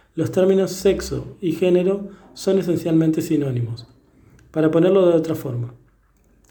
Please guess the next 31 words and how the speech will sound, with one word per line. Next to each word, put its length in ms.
ya 240
que 100
en 80
las 100
construcciones 600
occidentales 680
los 100
cuerpos 320
físicos 440
siempre 260
son 200
cuerpos 340
sociales, 580
en 120
realidad 400
no 160
hay 100
distinción 480
entre 260
sexo 560
y 120
género. 400
En 100
contraste, 720
en 100
la 100
sociedad 520
yorubá, 800
las 160
relaciones 460
sociales 600